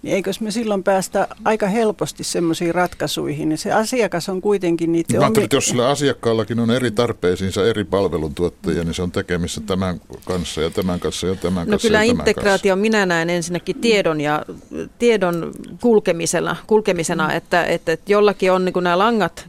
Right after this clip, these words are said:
Speaker 3: käsissään sen suhteen, että mitä palveluja meillä ylipäätään on olemassa ja miten niitä kannattaa käyttää. Ja, äh, sitten erityisesti mainitsit nämä, juontaja mainitsi nämä paljon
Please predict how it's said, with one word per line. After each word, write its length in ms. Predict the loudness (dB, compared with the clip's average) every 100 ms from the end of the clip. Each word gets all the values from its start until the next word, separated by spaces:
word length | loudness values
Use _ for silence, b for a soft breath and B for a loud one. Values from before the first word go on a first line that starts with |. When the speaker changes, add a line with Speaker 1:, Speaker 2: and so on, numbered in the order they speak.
| -4
Speaker 3:
käsissään 580 | -2 0 0 0 0 0
sen 180 | 0
suhteen, 280 | 0 0 -2
että 100 | -2
mitä 220 | -2 0
palveluja 440 | 0 0 2 0 0
meillä 200 | -2 -2
ylipäätään 420 | -2 -2 -2 0
on 60 | 2
olemassa 600 | 4 2 0 0 0 0
ja 120 | -2 -2
miten 260 | -2 -2
niitä 160 | -2 -2
kannattaa 420 | -2 -4 -2 -2
käyttää. 580 | 0 -2 -4 -8 -8 -8 B B B B B
Ja, 180 | 2 2 0 -6
äh, 60 | -16 -14 -14 -4
sitten 460 | -2 -2 0 0 0 -14 -20 -20 -20 -12
erityisesti 440 | -6 -2 0 0 0
mainitsit 400 | 2 0 0 0
nämä, 260 | 2 0 -2 -16 -4
juontaja 280 | -2 2 2
mainitsi 360 | 2 0 0 -2
nämä 160 | -2
paljon 400 | 0 2 4 2